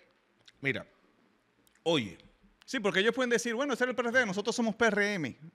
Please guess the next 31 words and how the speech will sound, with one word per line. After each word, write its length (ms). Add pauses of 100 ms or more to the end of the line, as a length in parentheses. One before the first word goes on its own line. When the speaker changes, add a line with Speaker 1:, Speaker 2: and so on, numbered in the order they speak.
(120)
Speaker 1:
Sí, 100
Speaker 2:
¿Quiénes 140
estaban 260
Speaker 1:
no, 60
Speaker 2:
ahí? 80
Speaker 1:
no, 60
bárbaro. 400 (520)
Sí. 460 (1400)
Oye 160
los 120
nombres. 320 (220)
Ramón 480
Alburquerque. 580
Speaker 2:
P 80
R 280
M. 200 (1800)
Speaker 1:
Jesús 540
Vázquez. 400 (240)
Speaker 2:
Oh, 240
el 140
ministro 420
de 80
Interior 300
y 40
Policía 440
del 140
Speaker 1:
Así 140
mismo. 160
Speaker 2:
P 60
R 140
M. 280